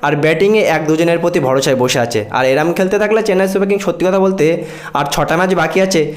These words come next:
পরবর্তী ম্যাচটা তো সানরাইজার্স হায়দ্রাবাদের সাথে, ওটা তো মোটেই পারবে না। আর চেন্নাই সুপার কিং কিন্তু জিততে পারবে না। সত্যি আমরা হতাশ এই বোলিং পারফরম্যান্স নিয়ে, এই বাজে ক্যাপ্টেন্সি নিয়ে, যেখানে দীপক চাহারের দুই ওভার বাকি থাকা সত্ত্বেও বন্ধুরা তাকে বল দিল না, আর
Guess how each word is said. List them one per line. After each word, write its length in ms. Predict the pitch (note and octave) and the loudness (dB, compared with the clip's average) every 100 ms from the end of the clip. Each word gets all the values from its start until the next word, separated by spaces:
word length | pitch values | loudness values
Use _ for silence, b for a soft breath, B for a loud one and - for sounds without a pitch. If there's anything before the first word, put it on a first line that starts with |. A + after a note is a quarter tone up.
| B - | B -2
পরবর্তী 400 | C#3+ E3+ F3 G3+ | 0 2 0 0
ম্যাচটা 260 | G3+ G3 | 0 -2
তো 100 | G#3 | -2
সানরাইজার্স 400 | G#3 F#3+ G#3 G#3 | 0 2 2 2
হায়দ্রাবাদের 400 | F#3+ F#3 G3+ G3+ | 2 2 2 2
সাথে, 220 | G3+ F3+ D3+ | 0 0 0
ওটা 160 | D#3+ | 0
তো 100 | F#3+ | 2
মোটেই 280 | F#3+ G3 G#3+ | 2 4 2
পারবে 280 | F3+ C3 A#2 | 2 0 0
না। 100 | G#2 - - | -2 -8 -6
আর 80 | - | -4
চেন্নাই 240 | - E3 F3+ | 0 0 0
সুপার 220 | F#3+ G3 | 0 0
কিং 140 | G#3 | 2
কিন্তু 160 | G#3+ G#3 | 2 2
জিততে 280 | D#3 D#3+ C3+ | 0 0 -2
পারবে 260 | B2+ A2+ | 0 0
না। 400 | G2+ - - B B B | -2 -6 -14 B B B
সত্যি 320 | - G3 G3 A3 | -6 -4 0 0
আমরা 180 | G3+ | 2
হতাশ 500 | D#3+ D#3 F3 E3+ F3 | 0 0 0 0 -2
এই 180 | E3+ E3 | 0 0
বোলিং 280 | D#3+ D#3 E3 | 2 0 0
পারফরম্যান্স 560 | D#3 D3+ D#3 D3 D3 D3 | -2 -2 0 0 0 0
নিয়ে, 140 | D3+ | 0
এই 260 | D3 D#3 E3 | 2 2 2
বাজে 280 | D3 C#3 | 2 0
ক্যাপ্টেন্সি 460 | C3+ C3 C#3 C3+ C#3 | 0 -2 0 -2 0
নিয়ে, 300 | C#3 B2+ - B B B C3+ | 0 0 -4 B B B -2
যেখানে 280 | D3+ D#3 | 0 0
দীপক 320 | D3 D3+ D#3 D#3 | 0 0 0 0
চাহারের 400 | D#3 D3+ D3 B2+ | 0 2 0 0
দুই 160 | C#3 | 2
ওভার 180 | C#3 C3+ | 2 2
বাকি 220 | B2+ B2+ | 0 -2
থাকা 160 | C3+ C3+ | -2 -2
সত্ত্বেও 400 | B2+ C3 - C#3 | -2 -2 0 2
বন্ধুরা 400 | C#3 C#3 C3+ G#2 B B - | 2 2 0 -4 B B -4
তাকে 220 | B2 C3+ | 0 0
বল 240 | B2+ D3 | 2 2
দিল 180 | D#3 E3+ | 2 2
না, 120 | |
আর 60 | E3+ | 2